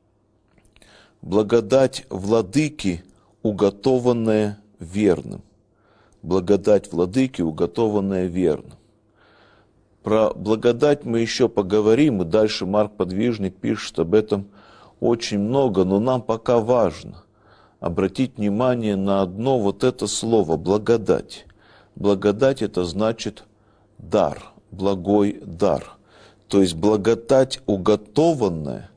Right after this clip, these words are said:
это именно дар Божий, приготовленный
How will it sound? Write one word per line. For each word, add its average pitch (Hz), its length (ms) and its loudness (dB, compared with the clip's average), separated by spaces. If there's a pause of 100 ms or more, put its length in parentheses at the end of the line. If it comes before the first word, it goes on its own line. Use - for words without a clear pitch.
(480)
это 117 280 2
именно 120 760 -2
дар 95 640 0 (120)
Божий, 107 760 -2 (360)
приготовленный 117 1200 0